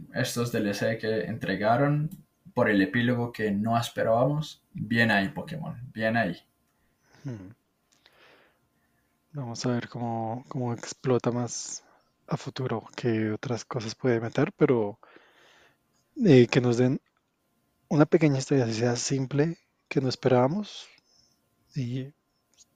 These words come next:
Speaker 2: se agradece.
Speaker 1: Sí. Como para cerrar, para ir cerrando estos juegos que ya, ya cumplen, ¿qué?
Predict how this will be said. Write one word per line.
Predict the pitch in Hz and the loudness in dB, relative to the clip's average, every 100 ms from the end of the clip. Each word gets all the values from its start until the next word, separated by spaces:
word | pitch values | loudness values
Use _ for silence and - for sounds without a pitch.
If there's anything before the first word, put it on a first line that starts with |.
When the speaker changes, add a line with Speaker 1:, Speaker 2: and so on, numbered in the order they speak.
| - | 6
Speaker 2:
se | 139 | 6
agradece. | 113 101 92 - 175 _ _ _ _ _ _ _ _ _ _ _ _ _ _ _ _ - | 8 2 0 -6 -10 _ _ _ _ _ _ _ _ _ _ _ _ _ _ _ _ -12
Speaker 1:
Sí. | - - _ _ _ _ _ - - | -10 -10 _ _ _ _ _ -20 -10
Como | 107 101 | -6 -4
para | 110 101 | 0 0
cerrar, | - 101 104 101 101 | 0 -2 0 -2 -2
para | - 95 | -2 -2
ir | 92 | -2
cerrando | 98 110 107 107 104 | -2 0 0 0 -2
estos | - 107 | -6 -6
juegos | 110 110 107 | -4 -2 -4
que | - | -6
ya, | 90 92 90 95 - | -4 -4 -4 -8 -10
ya | - 92 | -6 -6
cumplen, | 98 98 101 101 | -6 -6 -4 -4
¿qué? | - 120 98 | -4 -4 -6